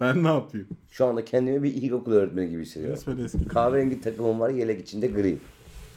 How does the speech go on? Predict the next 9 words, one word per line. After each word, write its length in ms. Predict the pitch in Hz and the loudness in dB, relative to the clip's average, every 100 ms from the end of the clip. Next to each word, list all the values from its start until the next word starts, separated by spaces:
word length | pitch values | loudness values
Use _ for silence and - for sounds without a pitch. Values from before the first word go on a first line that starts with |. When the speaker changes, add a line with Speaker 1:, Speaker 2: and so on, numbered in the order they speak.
| - - - - - - | -20 -20 -20 -18 -10 -6
Speaker 2:
Otur 240 | 95 - | 0 0
çocuğum, 300 | 92 73 67 - | 0 -2 -6 -2
tamam. 220 | 73 71 - - _ _ _ _ _ _ _ _ _ _ _ - | 0 0 -4 -16 _ _ _ _ _ _ _ _ _ _ _ -10
Speaker 1:
Böyle. 240 | 117 113 104 - _ - | -8 -8 -10 -16 _ 0
Speaker 2:
Hey, 260 | 117 101 | 2 2
bizden 200 | 110 120 | 0 0
haberler 420 | 127 117 117 120 | 0 0 0 0
bu 100 | 120 | 0
kadar. 260 | 110 110 120 | 2 2 0